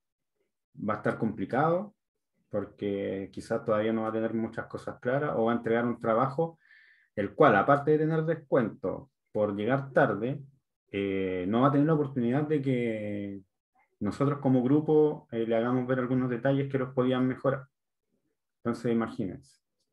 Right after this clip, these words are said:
no quiero estar, eh, en, en los zapatos de esa persona porque va a entregar, aparte de no aprender más, eh, va a tener una mala calificación.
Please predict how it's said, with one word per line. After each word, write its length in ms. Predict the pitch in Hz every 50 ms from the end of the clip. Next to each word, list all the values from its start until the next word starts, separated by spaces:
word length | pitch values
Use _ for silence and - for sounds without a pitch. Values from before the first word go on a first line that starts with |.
| _ _
no 200 | - 107 110 110
quiero 180 | - 135 139 135
estar, 420 | 135 - 151 147 143 139 - - -
eh, 300 | 123 120 120 120 120 117
en, 260 | 113 110 110 - - - _ - -
en 100 | 113 117
los 140 | 110 -
zapatos 360 | - - 127 131 131 135 156 139
de 40 |
esa 140 | - 147 135
persona 400 | 135 131 127 - - 143 139 135 135
porque 300 | 131 135 - - 127 120
va 100 | 123 123
a 60 | 123
entregar, 520 | 127 127 120 120 127 143 160 180 190 - _ _ _ _ _ _ _ _ _ _ _ _ -
aparte 380 | 117 - 202 220 214 214 208
de 80 | 208 208
no 80 | 208
aprender 440 | 208 196 196 196 190 196 196 196 - - _ _ _ _ _ _ _ - -
más, 520 | 135 143 175 190 165 - - - - _ _ _ _ _ _ _ _ _ -
eh, 240 | 123 123 123 117 113
va 80 | 123
a 60 | 127 123
tener 160 | 123 127 127
una 160 | 123 120 120
mala 320 | 120 117 117 113 110 - - -
calificación. 640 | - 110 110 107 - 135 - - - - - _